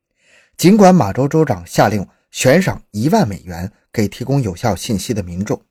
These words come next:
然而案情仍然没有得到什么实质性的进展。到了一九六四年的十一月份，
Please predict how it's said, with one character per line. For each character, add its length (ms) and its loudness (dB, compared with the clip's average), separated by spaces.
然 160 4
而 80 4
案 180 4
情 220 -6
仍 120 -2
然 180 -2
没 80 -2
有 100 -4
得 120 -16
到 120 -8
什 140 -14
么 80 -8
实 260 -8
质 160 -4
性 180 -8
的 60 -14
进 220 -12
展。 160 -20
到 140 6
了 80 6
一 120 2
九 140 0
六 140 -2
四 160 -12
年 180 -4
的 80 -2
十 220 -6
一 80 -4
月 180 -4
份， 200 -16